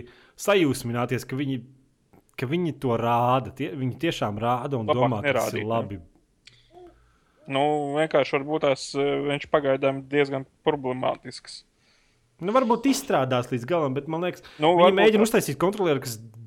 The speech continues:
Speaker 1: derīgs visam, bet visi
Speaker 2: Nekam.
Speaker 1: zina, ka,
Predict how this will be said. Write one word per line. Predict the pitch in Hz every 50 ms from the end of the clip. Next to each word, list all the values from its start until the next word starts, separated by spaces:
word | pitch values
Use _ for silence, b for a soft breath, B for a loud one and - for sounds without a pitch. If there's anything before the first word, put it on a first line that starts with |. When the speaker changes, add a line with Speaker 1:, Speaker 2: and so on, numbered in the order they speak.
| 110 107 _ _ _ _ _ _ 135
Speaker 1:
derīgs | 127 110 98 90 92 139 156 175 175 143 120 104 - - - -
visam, | 110 127 208 208 208 - - 160 127 117 110 104 98
bet | 107 127 120 - - - _ _ _ _ _ _ _ _ _ _ _
visi | 135 143 131
Speaker 2:
Nekam. | - - 117
Speaker 1:
zina, | 127 151 139 131
ka, | -